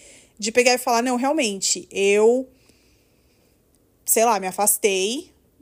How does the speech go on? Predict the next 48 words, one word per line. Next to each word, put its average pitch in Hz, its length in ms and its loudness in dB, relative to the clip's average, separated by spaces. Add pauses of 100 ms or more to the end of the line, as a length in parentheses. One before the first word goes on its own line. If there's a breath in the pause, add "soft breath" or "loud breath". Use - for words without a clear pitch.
(220)
e 202 960 -6
não 202 80 -8
fiquei 196 220 -2
sabendo 196 360 -4
de 190 120 -8
nada, 233 340 -2
mas 214 160 -4
parabéns, 254 600 2
felicidades." 226 500 -2
Não, 240 200 4
foi 202 240 -2
por 202 160 -8
circunstâncias 220 880 -2
da 254 140 -2
vida. 214 240 -4
Aí 226 100 -2
eu 415 80 -6
fico, - 240 -6
eu 240 60 2
olhei 226 180 2
pra 220 120 -6
aquilo 269 180 -6
e 262 40 -12
falei, 247 180 -2
"Ah, - 40 -6
tá 349 140 -10
bom, 254 240 -4 (180)
que - 120 -8
seja, 247 360 -2
tipo, - 220 -10
se - 100 0
é 190 60 0
isso - 140 -4
que, - 60 -2
se - 140 2
é 226 40 6
isso 277 200 0
que - 60 0
você 233 80 2
quer 226 100 -4
acreditar, 220 640 -2
se 220 80 -2
é 190 40 0
isso 208 100 -4
que - 60 -4
você 220 60 -2
prefere 202 380 -6
acreditar, 196 600 -4